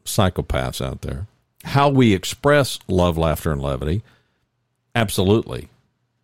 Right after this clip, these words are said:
I believe, are based on our personality. And maybe how pervasive they are in our life is probably heavily impacted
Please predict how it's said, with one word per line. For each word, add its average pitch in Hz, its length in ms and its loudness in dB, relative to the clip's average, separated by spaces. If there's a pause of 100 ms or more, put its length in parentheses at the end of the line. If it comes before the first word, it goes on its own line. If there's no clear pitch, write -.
(260)
I 92 80 0
believe, 82 340 2
are 71 60 -4
based 73 320 -2
on 78 100 -2
our 67 120 -4
personality. 71 640 -8 (2000)
And 113 160 4
maybe 135 260 4
how 113 180 2
pervasive 110 800 0
they 71 180 -2
are 64 260 -8 (220)
in 82 120 -2
our 71 160 0
life - 340 -10 (180)
is 87 120 0
probably 85 540 0
heavily 90 400 0
impacted 76 600 -4